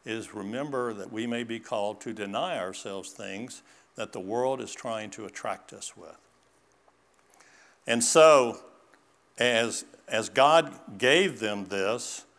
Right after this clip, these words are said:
challenge and they responded, they responded with,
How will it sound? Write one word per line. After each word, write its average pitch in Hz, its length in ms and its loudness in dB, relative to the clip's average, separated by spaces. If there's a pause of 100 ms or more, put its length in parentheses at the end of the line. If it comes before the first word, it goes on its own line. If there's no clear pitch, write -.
(680)
challenge 123 640 2
and 113 160 -6
they 135 180 4
responded, 139 1040 0 (680)
they 123 120 0
responded 123 680 -2
with, 104 320 -6